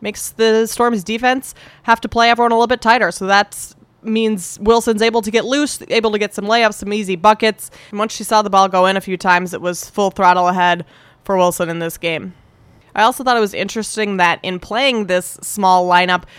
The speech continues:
I mean, you have Tina Charles that you have to guard on Seattle, who's a veteran center, very physical player. You also have Brianna Stewart, who needs to be guarded. So they kept, Becky Hammond kept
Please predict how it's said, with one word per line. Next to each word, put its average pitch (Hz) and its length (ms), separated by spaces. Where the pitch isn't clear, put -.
I - 20
mean, 202 140
you 202 80
have 214 180
Tina 262 240
Charles 226 560
that 170 140
you 196 80
have 196 160
to 196 80
guard 175 400
on 180 340
Seattle, 185 480
who's 185 500
a - 220
veteran 190 640
center, 185 560
very 220 180
physical 185 360
player. 175 320
You 190 160
also 202 220
have 190 340
Brianna 190 260
Stewart, 302 380
who 214 160
needs 180 220
to 180 60
be 175 80
guarded. 170 400
So 190 360
they 208 160
kept, 254 500
Becky 220 260
Hammond 226 240
kept - 400